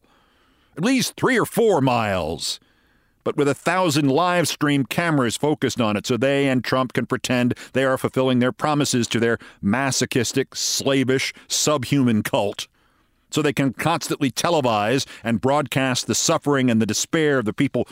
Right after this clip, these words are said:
Trump happens to hate. That true goal, that wall, will be blown over in the coming wind, and possibly literally. If the Republicans really did want to control immigration,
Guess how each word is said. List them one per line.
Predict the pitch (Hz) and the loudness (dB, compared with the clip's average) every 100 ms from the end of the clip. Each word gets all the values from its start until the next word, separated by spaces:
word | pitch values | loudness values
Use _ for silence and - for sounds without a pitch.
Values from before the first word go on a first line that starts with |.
| - - | -12 -6
Trump | - 170 - | -2 -2 -2
happens | 120 101 107 92 | -6 -2 -2 -2
to | 117 | -2
hate. | 101 110 117 - - _ - | -2 -2 -2 -8 -20 _ -6
That | 139 185 175 - | -4 -2 -4 -6
true | - 208 196 | -2 0 0
goal, | 135 190 170 117 127 143 _ _ _ - | 2 2 2 2 0 -2 _ _ _ -8
that | 95 165 175 | -2 -2 -2
wall, | 160 139 190 170 123 147 165 _ _ _ _ _ _ - | 0 2 4 4 4 2 0 _ _ _ _ _ _ -8
will | 135 151 | -2 0
be | 139 135 | 2 0
blown | 76 104 131 170 196 196 180 | -2 -2 2 2 2 0 0
over | 160 147 165 151 | 0 2 0 2
in | 143 | 0
the | 131 | 0
coming | 170 175 156 156 | 0 2 2 2
wind, | 165 131 95 - - _ _ _ _ _ _ - | 2 2 0 -6 -18 _ _ _ _ _ _ -4
and | 117 | -4
possibly | - 160 147 147 139 139 | 0 0 0 0 2 2
literally. | 160 170 131 95 82 - _ _ _ _ _ - | 2 2 2 0 -4 -10 _ _ _ _ _ -4
If | 143 - | -2 0
the | 147 | 0
Republicans | 143 180 208 202 196 107 | 2 0 0 2 0 2
really | 113 202 202 190 | 2 2 2 0
did | 120 180 156 | 2 0 2
want | 135 127 | 0 0
to | - 117 | -2 -2
control | 131 120 151 143 | 0 2 2 2
immigration, | 139 135 110 120 - 165 196 | 2 0 2 0 0 0 0